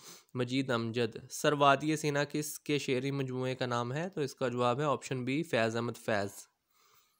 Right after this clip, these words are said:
अवध पंच का आगाज़ किस शहर से हुआ? तो इसका आंसर है ऑप्शन डी, लखनऊ। गडरिया सिनफ नस्र के एतबार से क्या है?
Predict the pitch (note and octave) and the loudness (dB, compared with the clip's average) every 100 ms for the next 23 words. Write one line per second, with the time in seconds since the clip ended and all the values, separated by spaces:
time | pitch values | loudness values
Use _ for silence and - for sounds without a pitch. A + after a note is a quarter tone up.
0 | _ _ _ _ _ _ _ _ - - | _ _ _ _ _ _ _ _ -20 -20
1 | _ _ _ _ - - _ _ _ - | _ _ _ _ -20 -20 _ _ _ -20
2 | - _ _ - C3+ E3+ E3+ - D#3+ D#3 | -20 _ _ 2 6 6 4 4 4 4
3 | D#3+ E3 - C3 C3 C3+ C3+ D3 - - | 0 0 2 4 6 8 8 8 2 -2
4 | D3 - C3+ B2+ C3 - _ _ _ _ | -2 0 2 4 2 -4 _ _ _ _
5 | - - - C3+ B2+ A#2 - B2 A#2 - | -8 -6 0 2 4 0 -2 4 4 2
6 | - A#2+ A#2+ - B2+ B2 A#2+ C#3 C#3 C3+ | -6 -12 -12 -6 -2 -2 -4 -4 0 0
7 | - - C3+ B2+ C3+ F3+ F3+ B2+ - B2+ | -2 -4 -2 0 -2 -2 -2 -2 -2 0
8 | A2+ A2 G#2+ - - - - _ A#2+ C3 | 2 2 0 -10 -20 -20 -20 _ 4 4
9 | C3 C#3 D#3 D#3 D#3+ D#3+ C#3+ C#3 D#3+ D3+ | 4 2 4 4 2 0 -4 -2 -2 -2
10 | - - C3 - D3 D3+ - C#3 C3 B2 | -4 -6 -6 -2 -4 -2 -2 -2 2 2
11 | B2 - C3 B2 A#2+ B2 D3+ | 2 0 -2 2 2 2 -4